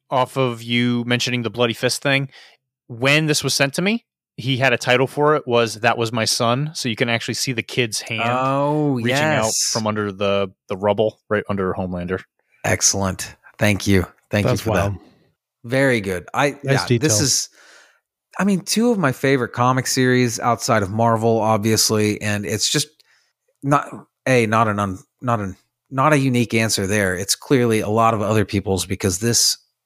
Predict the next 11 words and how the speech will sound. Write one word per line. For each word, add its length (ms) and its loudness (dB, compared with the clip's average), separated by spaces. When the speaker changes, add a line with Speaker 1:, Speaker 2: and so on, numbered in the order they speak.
Speaker 2:
this 200 0
duel 380 2
is 240 -2
really, 360 2
really 280 2
killer, 360 2
really, 320 2
really 240 2
cool, 280 -2
great 280 0
idea. 320 -4